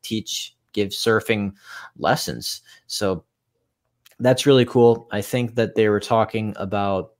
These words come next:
a focus on trying to get surfing to be considered an official N C A A sanctioned sport.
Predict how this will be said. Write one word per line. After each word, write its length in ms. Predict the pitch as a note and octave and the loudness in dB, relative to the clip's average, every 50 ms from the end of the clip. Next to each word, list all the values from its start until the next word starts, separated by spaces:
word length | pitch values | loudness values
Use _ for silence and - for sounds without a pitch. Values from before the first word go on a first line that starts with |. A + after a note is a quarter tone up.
| _ _ _ _ _ _ _ _ - | _ _ _ _ _ _ _ _ -8
a 140 | G#2 G2+ | -8 -8
focus 540 | - - - A#2+ A2+ A2 A2 A2+ G2+ - - | -8 -4 -2 0 0 2 2 -2 -4 -4 -6
on 180 | - G#2 G#2 G2+ | -8 -6 -8 -6
trying 420 | - - A#2 A2+ G#2+ G#2+ G2+ G2+ - | -4 0 2 2 2 2 0 -2 -2
to 160 | - A2+ G#2 | -2 -4 -4
get 320 | G2 F#2+ - B2 B2 A#2+ | -4 0 2 2 2 2
surfing 600 | - - - - B2+ A#2+ B2 A#2+ - C#3 C3+ C3 | 0 -2 -2 4 6 6 6 6 2 -2 -2 0
to 100 | C3 A#2+ A2+ | -4 -4 -2
be 120 | A#2+ A#2 | -2 -2
considered 680 | A2+ - A#2 G#2+ - - - A#2+ G#2+ A#2 A2+ A2+ G#2+ - - | -2 -2 -6 -6 -6 -4 -2 -2 2 2 2 0 0 -2 -4
an 140 | G#2 G#2 G2+ | -2 -2 -2
official 500 | G2 - - A#2+ A2+ - - A2+ - - | -2 2 2 2 2 2 0 -2 -2 -2
N 160 | A2+ A2+ A#2 A2+ | -4 -4 -4 -4
C 400 | - - - B2 A#2 A2+ G#2+ - _ _ _ _ - - | -4 -2 -2 -2 -2 -2 -4 -8 _ _ _ _ -8 -4
A 220 | A#2 A2+ A2+ A2 | -2 0 0 0
A 320 | A2+ A2+ A2+ A2+ A2+ G#2+ | -2 -2 -2 0 0 -2
sanctioned 640 | G#2+ - - - A#2 A2+ A2+ A2 - - A#2 A2 G#2+ - | -2 -4 -4 -2 -2 -2 -2 -4 -4 -4 -4 -4 -4 -4
sport. 580 | - - - - A2+ G#2+ A#2+ D3 - - - | -6 -6 -2 0 4 4 4 2 0 -4 -20